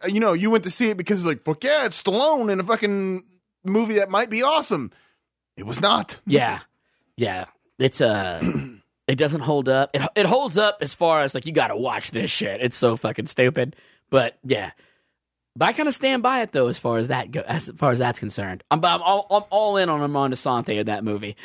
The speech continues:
Speaker 2: You need to watch it again.
Speaker 1: I
Speaker 2: And
Speaker 1: will.
Speaker 2: Armand Assante is at a fucking ten in that movie.
Speaker 1: I will. I'll watch it specifically to come back on this show to tell you I watched
Speaker 2: Oh,
Speaker 1: it and tell you how
Speaker 2: he,
Speaker 1: I
Speaker 2: he
Speaker 1: feel
Speaker 2: is
Speaker 1: about
Speaker 2: going
Speaker 1: it.
Speaker 2: for it every single scene.
Speaker 1: <laughs>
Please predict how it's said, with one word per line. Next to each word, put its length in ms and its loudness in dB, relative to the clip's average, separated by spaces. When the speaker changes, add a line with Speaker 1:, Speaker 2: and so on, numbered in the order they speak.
Speaker 2:
You 100 4
need 140 2
to 80 2
watch 340 2
it 100 0
again. 520 0
Speaker 1:
I 80 4
Speaker 2:
And 80 2
Speaker 1:
will. 340 2
Speaker 2:
Armand 400 2
Assante 400 0
is 240 4
at 100 4
a 60 2
fucking 460 -2
ten 280 2
in 120 0
that 180 0
movie. 240 -2
Speaker 1:
I 140 4
will. 260 2
I'll 220 2
watch 260 2
it 120 -2
specifically 600 0
to 80 -4
come 180 -2
back 200 0
on 120 -2
this 160 -6
show 440 0
to 100 -18
tell 260 2
you 140 2
I 60 0
watched 280 0
Speaker 2:
Oh, 140 2
Speaker 1:
it 60 -4
and 100 -4
tell 140 4
you 80 4
how 60 4
Speaker 2:
he, 40 6
Speaker 1:
I 40 4
Speaker 2:
he 100 2
Speaker 1:
feel 100 4
Speaker 2:
is 60 4
Speaker 1:
about 120 -2
Speaker 2:
going 260 2
Speaker 1:
it. 20 -12
Speaker 2:
for 240 0
it 100 -6
every 320 2
single 360 0
scene. 420 -2
Speaker 1:
<laughs> 460 -10